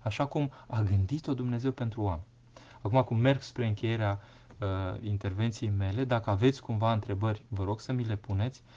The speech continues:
răspund cu drag la întrebări. Am văzut una deja. „Dacă Moise se arată pe Tabor la schimbarea la fața Mântuitorului, de ce unii frați de-ai noștri susțin că Sfinții și Maica Sfântă sunt morți?”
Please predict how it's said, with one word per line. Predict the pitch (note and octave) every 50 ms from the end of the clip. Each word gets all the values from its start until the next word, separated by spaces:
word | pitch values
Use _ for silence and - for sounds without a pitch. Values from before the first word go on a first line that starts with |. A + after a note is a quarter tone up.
| - - - -
răspund | G#2 G2+ F#2+ - - C3 A#2+
cu | - -
drag | G2+ F#2+ G#2 G#2 A#2 A#2+ G#2+ - - -
la | - G#2
întrebări. | G2 G2 G2+ - - F2 F#2+ F2+ - - - -
Am | A#2+ A#2+ A#2 A#2
văzut | A#2 A2+ G#2+ A#2+ G#2+ -
una | A2+ G2+ G2
deja. | F2+ F#2 F2+ - - - - - - - - - - - - - -
„Dacă | - A2 G#2 - A#2
Moise | G#2+ A#2 D3+ F#3 - -
se | E3 - -
arată | C3 B2+ D3 D3+ - C#3
pe | - -
Tabor | A#2 - A2+ A2+ A2+ C3 C#3+ C#3
la | C#3
schimbarea | A2+ - - - A#2 A2+ B2 B2+ C3 B2
la | A#2 A2
fața | G#2+ - - B2+ B2 - A#2
Mântuitorului, | G#2+ G#2+ G2+ - G#2 G2+ - B2+ B2 A#2 G#2
de | G2+ G2+
ce | G2 - D#3+
unii | F3 E3+ C#3+
frați | - - - A#2+ A#2 B2 B2 - -
de-ai | - A#2+ G2
noștri | G2 G2+ A2+ B2+ - - -
susțin | - - G#2+ - - - C3
că | B2+ - G2+
Sfinții | - - - A#2 A#2+ A#2 - - B2+ - - - - - - - -
și | - - B2+
Maica | A2+ A2+ A#2 - G#2+
Sfântă | G2 - - B2 B2 -
sunt | A2+ - - A#2 A2
morți?” | G#2 G2+ G2 E2+ - - - -